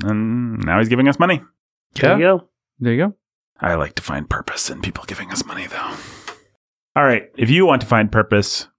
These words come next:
Speaker 1: by giving us money, go to patreon dot com forward slash sanity at the movies.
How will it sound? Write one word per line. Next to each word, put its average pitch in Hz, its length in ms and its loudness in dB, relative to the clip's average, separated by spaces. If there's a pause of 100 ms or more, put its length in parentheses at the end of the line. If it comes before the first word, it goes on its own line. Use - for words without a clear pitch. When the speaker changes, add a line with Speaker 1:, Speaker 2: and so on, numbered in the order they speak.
(100)
Speaker 1:
by 95 100 2
giving 92 240 0
us 92 160 0
money, 95 300 2 (220)
go 113 100 2
to 107 60 0
patreon 117 440 4
dot 110 200 4
com 95 320 4
forward 104 320 2
slash 78 520 0
sanity 95 440 2
at 80 100 0
the - 80 -4
movies. 104 640 2